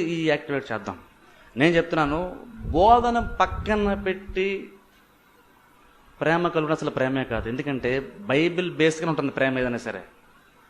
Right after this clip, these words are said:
ఐక్యత అన్నది బైబిల్ ఇచ్చేదే ఉండాలి, కానీ బైబిల్ పక్కన పెట్టి ఉండేది ఐక్యత కానే కాదు. బైబిల్ పక్కన పెట్టేది, బోధన పక్కన పెట్టేది ఐక్యత అయితే అది అన్యుల్లో చాలా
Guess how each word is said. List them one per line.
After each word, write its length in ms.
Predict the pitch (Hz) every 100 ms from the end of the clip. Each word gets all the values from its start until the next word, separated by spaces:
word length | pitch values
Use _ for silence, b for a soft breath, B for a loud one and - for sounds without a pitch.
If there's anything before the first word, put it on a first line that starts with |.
| _ _ _ _ b b -
ఐక్యత 340 | 160 185 202 196
అన్నది 260 | 156 156 185
బైబిల్ 340 | - 185 226
ఇచ్చేదే 340 | 233 - 240 220
ఉండాలి, 240 | 196 180 156
కానీ 200 | 170 190
బైబిల్ 340 | 151 190 214 208
పక్కన 300 | 202 202 240
పెట్టి 160 | 220 202
ఉండేది 160 | 185
ఐక్యత 260 | 185 190 180
కానే 260 | 160 151 135
కాదు. 220 | 113 98 B B B 107
బైబిల్ 360 | 120 170 196 214
పక్కన 320 | 165 - 214
పెట్టేది, 440 | 214 208 214 208 208
బోధన 300 | 175 180 202 202
పక్కన 260 | 190 202
పెట్టేది 280 | 196 196 196
ఐక్యత 260 | 185 190 175
అయితే 220 | 160 151 180 190 B B
అది 160 | - 135
అన్యుల్లో 380 | 151 202 208 202
చాలా 260 | 196 170